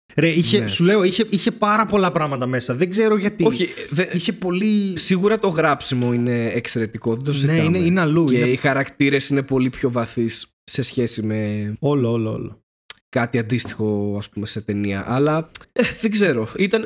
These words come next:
Speaker 2: ήταν σίγουρα πολύ καλή και, και έκλεισε όπως θα έπρεπε να κλείσει, νομίζω.
Speaker 1: Ναι.
Speaker 2: Δηλαδή, η δεύτερη και
Speaker 1: Εντάξει.
Speaker 2: τρίτη ταινία της τριλογίας ήταν πάρα πολύ καλές.
Speaker 1: Δεν ήθελα να κλείσει με φιλή.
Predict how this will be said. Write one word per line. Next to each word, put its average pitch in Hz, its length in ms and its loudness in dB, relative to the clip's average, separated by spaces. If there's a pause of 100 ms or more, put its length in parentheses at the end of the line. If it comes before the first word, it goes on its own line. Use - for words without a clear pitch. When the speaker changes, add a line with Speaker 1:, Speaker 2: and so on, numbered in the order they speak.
(120)
Speaker 2:
ήταν 269 340 0
σίγουρα 226 460 2
πολύ 190 280 0
καλή 185 240 0
και, 151 180 -4
και 196 140 0
έκλεισε 202 340 0
όπως 175 160 -4
θα 180 60 -2
έπρεπε 165 200 0
να 151 120 0
κλείσει, 135 340 -2
νομίζω. 95 420 -6 (180)
Speaker 1:
Ναι. 123 180 0
Speaker 2:
Δηλαδή, 131 480 2
η 120 120 0
δεύτερη 151 380 0
και 139 100 -2
Speaker 1:
Εντάξει. 147 240 0
Speaker 2:
τρίτη 135 160 -6
ταινία 131 240 0
της - 120 -6
τριλογίας 127 360 -2
ήταν 147 160 -4
πάρα 139 180 0
πολύ 107 160 -6
καλές. 110 420 -4
Speaker 1:
Δεν 139 180 2
ήθελα 160 280 0
να 107 120 0
κλείσει 104 300 -6
με 98 60 -2
φιλή. 90 420 -6